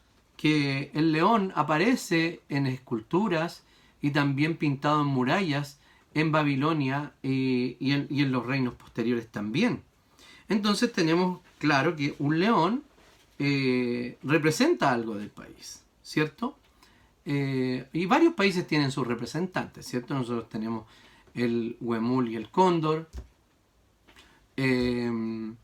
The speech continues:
Estados Unidos tiene la,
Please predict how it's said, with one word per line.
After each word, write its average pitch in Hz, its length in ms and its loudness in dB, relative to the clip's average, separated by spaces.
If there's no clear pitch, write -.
Estados 123 500 -4
Unidos 120 360 -2
tiene 117 300 -2
la, 98 500 -8